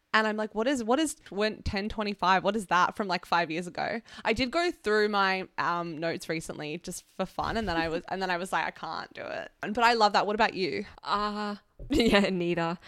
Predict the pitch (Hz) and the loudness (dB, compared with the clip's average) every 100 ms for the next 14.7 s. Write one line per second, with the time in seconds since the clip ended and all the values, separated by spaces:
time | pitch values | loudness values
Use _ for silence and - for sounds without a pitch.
0 | - - - 247 269 277 226 - _ 202 | -20 0 2 4 0 -4 -8 -18 _ -2
1 | 208 214 175 170 175 180 180 - 160 156 | -2 2 2 2 0 0 -6 -4 -6 -6
2 | 156 175 _ _ _ _ 170 165 160 156 | -8 -12 _ _ _ _ -2 -2 0 -2
3 | - - - - 156 - 330 - - _ | -2 -6 -6 -10 -8 -8 -8 -12 -20 _
4 | 185 160 - - 202 226 233 185 196 180 | 0 2 0 0 0 0 -4 -2 -2 -4
5 | 175 170 - 151 151 190 302 _ _ - | -4 -8 -6 -4 -4 -6 -8 _ _ 0
6 | 190 175 165 175 208 - 202 - 147 156 | 2 2 0 -2 -2 0 -2 -2 -4 -4
7 | - 160 156 151 175 156 - - 147 143 | -6 -4 -2 -2 -4 -8 -2 0 2 -2
8 | - 156 - 147 143 143 135 117 - - | -6 -8 -4 -2 -2 -6 -6 -6 -6 -4
9 | 170 156 175 185 165 160 160 190 - 175 | -4 -2 -4 -4 -2 -2 -2 -4 -4 -4
10 | 190 156 143 - - 214 196 196 190 175 | -2 -2 -2 -4 -2 -2 -4 -4 -4 -2
11 | 175 202 175 160 170 165 170 165 185 190 | 0 2 2 0 0 0 -2 -2 -2 0
12 | 165 151 160 147 - 151 - 143 143 147 | 0 -2 -2 -4 -6 -8 -6 -6 -4 -4
13 | 180 180 185 156 156 147 147 147 147 143 | -4 -4 -6 -4 -2 0 -4 -6 -6 -6
14 | 156 - - - 156 160 | -6 -10 -10 -8 -8 -10